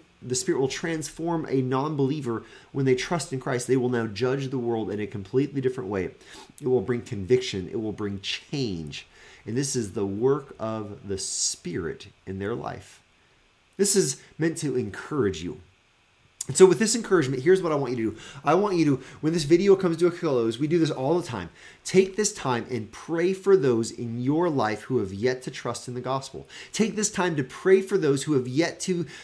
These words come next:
to realize their need for Christ, and pray specifically this. Say, "S-, God, will you allow your Spirit to bear witness of Christ in their life? Will you allow your Spirit to show them their need?"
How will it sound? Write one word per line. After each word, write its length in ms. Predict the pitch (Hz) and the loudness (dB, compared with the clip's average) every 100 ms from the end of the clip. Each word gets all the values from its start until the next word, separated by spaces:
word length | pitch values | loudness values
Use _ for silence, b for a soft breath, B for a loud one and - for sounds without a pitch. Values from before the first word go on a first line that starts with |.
| B | B
to 260 | - 170 147 | 0 2 0
realize 800 | 135 131 202 247 160 131 131 | -2 0 2 4 6 6 4
their 120 | 151 135 | 2 0
need 220 | 151 160 | 0 -4
for 120 | 147 | -12
Christ, 340 | 139 143 143 B B - | -4 -4 -4 B B -4
and 200 | 156 135 | -2 -2
pray 400 | - 180 196 208 | -4 4 4 4
specifically 640 | - - 143 185 175 139 | -4 -6 -4 -2 0 -2
this. 300 | 123 113 - _ B B | 0 -2 -6 _ B B
Say, 300 | _ - 127 - - | _ -2 -2 -4 -8
"S-, 260 | - - - _ 139 131 | -6 -6 -8 _ -14 -2
God, 360 | 151 147 147 | 2 2 0
will 60 | 120 | -4
you 260 | 131 196 214 | -4 -4 -2
allow 400 | 135 127 131 127 | 2 4 4 4
your 420 | 110 127 139 160 | 2 0 2 0
Spirit 520 | - - 127 107 - | -4 -4 -4 -4 -6
to 100 | - | -8
bear 500 | 101 98 120 120 147 | -8 -2 0 2 2
witness 560 | 143 113 127 117 120 - | 0 2 2 2 -8 -8
of 220 | 107 95 | -10 -12
Christ 560 | - - 135 104 101 - | -16 -4 -2 0 -4 -8
in 240 | 117 98 | -6 -4
their 160 | 104 120 | -4 -2
life? 400 | 104 90 92 - B B | -2 -2 -6 -18 B B
Will 100 | 156 | -2
you 200 | 175 240 | 4 6
allow 240 | 196 156 143 | 8 6 6
your 460 | 139 127 160 180 | 4 4 8 8
Spirit 440 | 185 - 165 147 - | 6 2 0 0 0
to 100 | 139 | -2
show 400 | 127 - 175 180 | 0 0 6 6
them 300 | 160 143 123 | 6 2 0
their 260 | 117 143 165 | 2 2 2
need?" 380 | 143 101 92 | -2 -2 -6